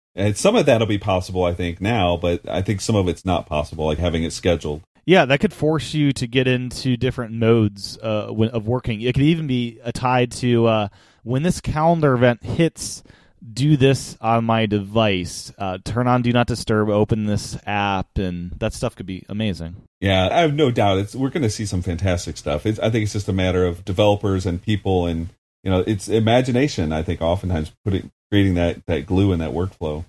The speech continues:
Speaker 1: Some are better at that than others.
Speaker 2: Yeah.
Speaker 1: Vitici seems to be, he's one of a, uh, several that seem to be really, he did that sexy
Speaker 2: Oh,
Speaker 1: time
Speaker 2: yeah.
Speaker 1: recently. It was
Speaker 2: <laughs>
Speaker 1: kinda funny.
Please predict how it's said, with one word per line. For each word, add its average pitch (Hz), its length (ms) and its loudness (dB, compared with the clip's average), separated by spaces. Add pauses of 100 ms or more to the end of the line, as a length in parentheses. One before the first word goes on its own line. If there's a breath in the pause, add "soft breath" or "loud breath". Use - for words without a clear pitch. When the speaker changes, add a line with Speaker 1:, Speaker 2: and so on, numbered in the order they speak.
(120)
Speaker 1:
Some 160 200 2
are 135 80 6
better 110 220 4
at 87 120 0
that 87 200 -2
than 82 120 -4
others. 78 280 -4
Speaker 2:
Yeah. 107 240 2 (120)
Speaker 1:
Vitici 104 440 0
seems 87 340 -4
to - 60 -18
be, 82 280 -4 (120)
he's 107 220 -4
one 117 140 4
of 90 100 4
a, 90 280 -2
uh, 92 220 0
several 95 380 2
that 80 180 -4
seem 87 220 -4
to - 80 -14
be 85 140 -6
really, 87 260 -4
he 123 100 -4
did 104 160 -2
that 90 160 -2
sexy - 300 -4
Speaker 2:
Oh, 151 60 6
Speaker 1:
time 160 180 6
Speaker 2:
yeah. 151 140 2
Speaker 1:
recently. - 360 -2
It 226 120 -6
was - 140 -8
Speaker 2:
<laughs> - 0 -
Speaker 1:
kinda 92 200 -6
funny. 98 340 -6